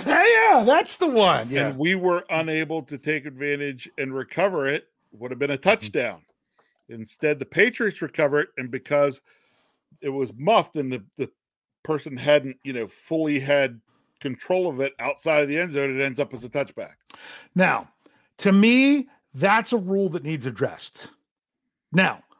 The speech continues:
Speaker 1: I'm not saying it should have been a safety. I'm not saying it should have been a safety.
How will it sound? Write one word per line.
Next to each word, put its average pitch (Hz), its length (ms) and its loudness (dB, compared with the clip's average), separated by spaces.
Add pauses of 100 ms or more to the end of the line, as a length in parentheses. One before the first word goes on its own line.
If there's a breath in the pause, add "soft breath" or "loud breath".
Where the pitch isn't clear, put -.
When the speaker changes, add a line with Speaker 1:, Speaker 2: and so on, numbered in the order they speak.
Speaker 1:
I'm 175 180 6
not 214 220 8
saying 226 240 8
it 214 100 2
should 214 160 2
have 196 100 2
been 180 120 2
a - 20 -2
safety. - 480 -4 (1200)
I'm 139 140 -4
not 165 220 2
saying 160 200 -4
it 135 100 -12
should 143 200 -6
have 131 100 -4
been 123 120 -8
a - 20 -12
safety. 95 520 -12